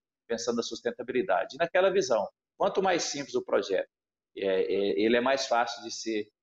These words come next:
é, aplicado e de, de pegar. Tanto é que, é, o Estado do Amapá já implanta o, já implantou o projeto, lá chama Tesouro Verde,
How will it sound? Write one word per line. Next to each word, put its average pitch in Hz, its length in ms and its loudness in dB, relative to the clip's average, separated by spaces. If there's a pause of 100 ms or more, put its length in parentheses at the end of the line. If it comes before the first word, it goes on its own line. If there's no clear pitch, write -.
(260)
é, 104 80 -2
aplicado 120 760 0
e 107 120 -4
de, 113 360 -6
de - 100 -20
pegar. 110 420 0
Tanto 143 220 -4
é 131 80 4
que, 156 260 -4 (300)
é, 101 400 2 (180)
o 127 80 0
Estado 156 340 2
do 165 60 2
Amapá 147 640 2
já 143 180 -2
implanta 175 520 -2
o, 180 220 -2
já 131 280 -2
implantou 147 500 -2
o 185 40 -2
projeto, 135 380 0
lá 123 100 -2
chama 131 300 -4
Tesouro 123 380 -4 (100)
Verde, 117 360 -4